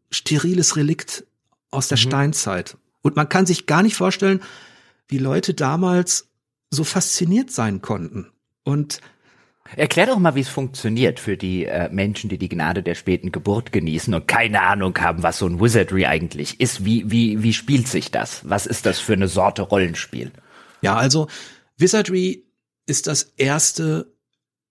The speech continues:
Speaker 1: gruppenbasierte Rollenspiel, im Grunde ein Dungeon Crawler. Du baust dir eine, eine Gruppe aus Helden, kannst aus verschiedenen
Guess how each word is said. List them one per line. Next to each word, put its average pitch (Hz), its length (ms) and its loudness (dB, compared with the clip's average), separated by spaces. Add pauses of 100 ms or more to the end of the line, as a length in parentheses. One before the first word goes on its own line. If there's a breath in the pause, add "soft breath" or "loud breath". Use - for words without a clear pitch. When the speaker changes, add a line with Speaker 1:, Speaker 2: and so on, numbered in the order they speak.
(760)
Speaker 1:
gruppenbasierte 135 1160 0 (1120)
Rollenspiel, 160 800 0
im 135 140 2
Grunde 175 360 2
ein 127 340 -2
Dungeon 127 380 2
Crawler. 113 540 -4 (400)
Du 131 120 -2
baust 170 300 4
dir 190 60 4
eine, 165 240 0 (340)
eine 147 120 2
Gruppe 165 520 -2 (340)
aus 143 240 0
Helden, 170 600 2
kannst 147 220 0
aus 143 140 -4
verschiedenen 151 600 -2